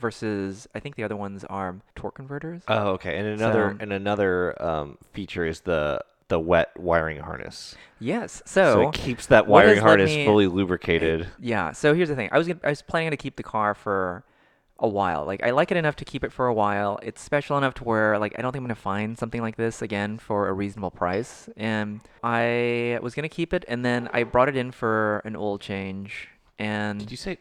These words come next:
Speaker 2: oil change?
Speaker 1: I am from Texas.
Speaker 2: Okay.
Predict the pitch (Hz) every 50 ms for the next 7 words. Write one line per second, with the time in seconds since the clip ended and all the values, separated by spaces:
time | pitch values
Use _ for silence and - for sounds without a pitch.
0 | _ - 95 87 92 107 120 - - 135 120 127 139 131 - - - _ _ _
1 | _ _ - - 104 110 123 135 143 139 - 135 123 - 139 135 - - 90 82
2 | 90 - - - - - 123 98